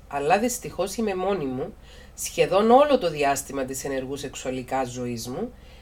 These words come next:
ήτι από τα δεκαοκτώ και μετά. Είμαι μία κοπέλα με φυσιολογική εμφάνιση και λίγα παραπάνω κιλά, χωρίς όμως να είναι αυτό αντισθητικό. Έχω δέκα κιλά παραπάνω από το κανονικό μου βάρος.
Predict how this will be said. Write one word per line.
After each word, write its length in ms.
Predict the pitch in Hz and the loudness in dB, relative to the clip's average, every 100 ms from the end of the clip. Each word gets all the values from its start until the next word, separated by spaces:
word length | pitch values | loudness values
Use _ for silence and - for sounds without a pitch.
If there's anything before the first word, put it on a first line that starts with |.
| - - | -20 -2
ήτι 420 | 220 247 262 277 | 0 0 2 4
από 160 | 233 165 | 4 2
τα 140 | 143 | -2
δεκαοκτώ 560 | 139 127 131 - 196 208 | -4 -6 -8 -4 -4 -2
και 180 | 190 | -4
μετά. 340 | 160 127 120 113 - - - - - - | -6 -6 -8 -10 -16 -20 -20 -20 -20 -10
Είμαι 240 | - 233 254 | 0 4 6
μία 220 | 220 226 | 6 4
κοπέλα 460 | 226 151 160 170 160 | 4 0 2 2 0
με 120 | 147 | -2
φυσιολογική 680 | 151 - 131 123 117 - 175 | -8 -8 -6 -6 -8 -6 -6
εμφάνιση 640 | 151 - 120 123 123 214 | -6 -6 -6 -6 -6 -10
και 140 | - | -8
λίγα 300 | 160 190 240 | -4 2 2
παραπάνω 420 | 233 165 151 175 175 | 4 0 0 -2 -2
κιλά, 380 | 143 120 113 - - - - - - - - | -6 -8 -8 -12 -20 -20 -20 -20 -20 -20 -10
χωρίς 360 | - 214 262 220 | 0 2 2 2
όμως 220 | 180 151 | 2 2
να 60 | |
είναι 140 | 147 139 | 2 0
αυτό 240 | 131 - | -4 -2
αντισθητικό. 840 | 135 127 131 - 135 117 120 113 - - - - - - | -2 -2 -4 -6 -8 -10 -8 -8 -10 -20 -20 -20 -18 0
Έχω 320 | 220 240 196 | 2 2 0
δέκα 260 | 180 202 190 | 0 0 -2
κιλά 340 | - 147 151 | -2 0 0
παραπάνω 480 | 156 131 127 180 233 | 0 -2 0 0 0
από 140 | 226 | -2
το 100 | 165 | -6
κανονικό 480 | 151 139 135 127 151 | -4 -6 -6 -6 -6
μου 140 | 151 123 | -6 -8
βάρος. 480 | 117 107 - - | -8 -10 -16 -20